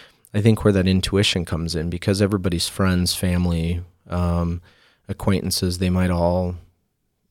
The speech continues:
think in different ways, and, and you may know what that is better than obviously we would. So you have to use that intuition to kind of gauge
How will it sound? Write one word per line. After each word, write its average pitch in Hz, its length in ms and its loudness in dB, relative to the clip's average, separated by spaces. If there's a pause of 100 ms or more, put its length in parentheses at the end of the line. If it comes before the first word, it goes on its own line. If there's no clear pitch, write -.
(260)
think 127 320 -2
in 87 100 -2
different 90 320 -2
ways, 87 320 4
and, 87 280 -2
and 92 220 -2
you 101 460 4 (1400)
may 101 380 -2
know 101 640 4 (440)
what 107 180 0
that 95 160 2
is 90 160 2
better 95 320 4
than 87 480 0
obviously 87 440 0
we 95 220 4
would. 80 300 -4
So - 160 0
you 104 100 4
have 117 240 2
to 85 260 -2 (540)
use 98 220 2
that 85 340 2 (180)
intuition 92 640 0
to 85 80 -4
kind 90 300 -2
of 82 400 -6
gauge 92 760 2